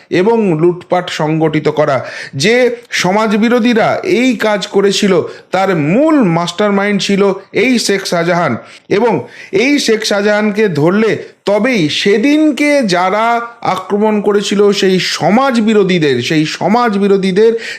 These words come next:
চিহ্নিত করা সম্ভব হবে। এই যে তৃণমূলের সবকটা মুখোশ আজকে তাদেরই পুলিশ এক এক করে খুলে দিচ্ছে। তৃণমূলের নেতারা, বুড়ো ভাম মন্ত্রীগুলো বলছিল না যে সেদিনকে নাকি সন্দেশখালিতে জনজাগরণ হয়েছে,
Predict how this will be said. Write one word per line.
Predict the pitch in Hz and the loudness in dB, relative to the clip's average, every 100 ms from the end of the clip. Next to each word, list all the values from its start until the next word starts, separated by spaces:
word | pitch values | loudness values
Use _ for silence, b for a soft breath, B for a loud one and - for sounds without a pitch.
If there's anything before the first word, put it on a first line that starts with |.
| - | -4
চিহ্নিত | 226 233 233 233 233 | 0 2 2 2 0
করা | 196 175 175 | 0 0 0
সম্ভব | 170 - 160 165 156 | -2 -2 -2 0 -2
হবে। | 123 143 139 113 B B - | -2 0 0 -2 B B -2
এই | |
যে | 208 | -2
তৃণমূলের | 226 196 190 208 233 | 0 0 0 2 0
সবকটা | 226 - 233 233 240 226 | 0 -2 -2 -2 -2 -2
মুখোশ | 202 190 220 208 | -2 -2 -2 -2
আজকে | 202 226 220 B B | -2 0 -2 B B
তাদেরই | 143 156 185 214 | -2 0 0 -2
পুলিশ | - 190 196 | -2 -2 -2
এক | 185 170 | -2 -4
এক | 185 | -6
করে | 190 185 | -2 -2
খুলে | 180 180 | 0 0
দিচ্ছে। | 180 175 - 139 B B B | 0 -2 0 -2 B B B
তৃণমূলের | - 226 247 254 254 | -4 0 2 2 2
নেতারা, | 202 220 240 240 190 110 123 | 0 0 0 0 0 -2 0
বুড়ো | 196 262 | 2 2
ভাম | 185 143 240 | 2 0 0
মন্ত্রীগুলো | 196 208 208 247 233 233 | 0 0 0 -2 0 2
বলছিল | 185 220 214 254 | 2 0 0 0
না | 247 269 302 B B | 0 -2 -6 B B
যে | 196 | -2
সেদিনকে | - 196 214 240 233 262 | 2 0 2 0 0 0
নাকি | 247 247 | 0 -2
সন্দেশখালিতে | - 196 202 220 226 233 233 240 | -2 -2 0 0 0 -2 0 0
জনজাগরণ | 165 123 170 202 196 202 196 226 269 | 0 0 2 2 0 0 0 0 2
হয়েছে, | 240 240 254 262 | 2 2 0 0